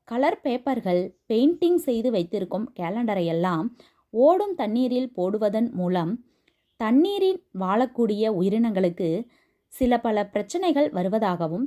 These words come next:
சொல்லப்படுகிறது. ஆக, வீட்டில் தேவையில்லாத பூஜை பொருட்களை கொண்டு போய் ஓடும் தண்ணீரிலும் இனிமேல் விடாதீர்கள். அதுவும் பாவம்தான்.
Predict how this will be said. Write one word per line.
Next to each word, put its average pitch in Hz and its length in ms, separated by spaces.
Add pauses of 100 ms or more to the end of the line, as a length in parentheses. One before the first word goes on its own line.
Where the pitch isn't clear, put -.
சொல்லப்படுகிறது. 160 840 (400)
ஆக, 196 540 (380)
வீட்டில் 359 580
தேவையில்லாத 190 800
பூஜை 320 420
பொருட்களை 220 540
கொண்டு 180 300
போய் 190 440 (260)
ஓடும் 349 520
தண்ணீரிலும் 214 760
இனிமேல் 185 440
விடாதீர்கள். 165 760 (420)
அதுவும் 349 560
பாவம்தான். 165 640